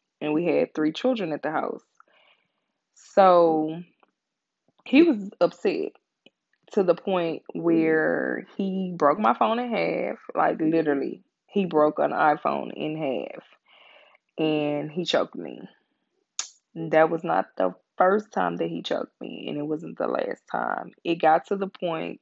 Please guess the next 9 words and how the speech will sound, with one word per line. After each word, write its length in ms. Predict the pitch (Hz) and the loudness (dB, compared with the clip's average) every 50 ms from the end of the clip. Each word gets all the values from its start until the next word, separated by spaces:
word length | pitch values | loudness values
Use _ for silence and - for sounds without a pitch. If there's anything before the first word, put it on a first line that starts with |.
| _ - | _ -10
to 80 | - | -10
where 760 | 165 165 165 160 156 151 151 156 151 151 156 151 151 151 165 _ _ _ _ _ _ _ _ _ _ _ _ _ _ _ _ _ _ _ _ _ _ _ _ _ _ _ _ _ _ _ | -8 -4 -2 -2 -2 -2 -2 -2 -2 -2 -2 -4 -6 -8 -10 _ _ _ _ _ _ _ _ _ _ _ _ _ _ _ _ _ _ _ _ _ _ _ _ _ _ _ _ _ _ _
when 640 | - 160 156 170 165 165 156 151 151 151 170 170 165 165 | -12 -6 -2 0 2 2 0 0 -2 -4 -4 -6 -6 -8
he 240 | 160 - 202 202 190 | -4 -2 0 2 6
didn't 260 | 175 170 170 185 185 | 4 4 4 2 -2
feel 120 | - - 190 | 0 4 4
like 200 | 185 180 180 - | 6 4 4 2
he 100 | 202 185 | -6 -6
trusted 400 | - - 170 165 - - - | -2 0 -2 -2 -2 -6 -12